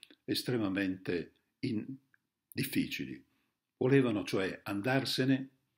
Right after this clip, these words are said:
liberi, con armi e bagagli,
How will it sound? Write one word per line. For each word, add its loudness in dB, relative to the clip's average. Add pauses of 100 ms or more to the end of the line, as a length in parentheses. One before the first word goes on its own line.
liberi, 2 (840)
con 0
armi 0
e -2
bagagli, -6